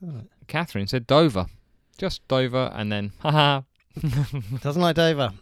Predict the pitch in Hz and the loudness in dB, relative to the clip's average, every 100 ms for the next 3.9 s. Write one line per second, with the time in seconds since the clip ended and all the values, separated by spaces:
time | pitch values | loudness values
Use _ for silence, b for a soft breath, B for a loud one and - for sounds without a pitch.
0 | _ 110 127 139 147 170 147 123 - - | _ -10 -6 -4 -4 -2 -4 -4 -12 -10
1 | 135 143 135 127 107 - b b b b | -8 -8 -8 -8 -10 -14 b b b b
2 | b b b b b - - 208 143 - | b b b b b -4 2 2 2 0
3 | 98 - - _ 160 143 110 92 87 | -2 -4 -12 _ 6 6 4 0 -4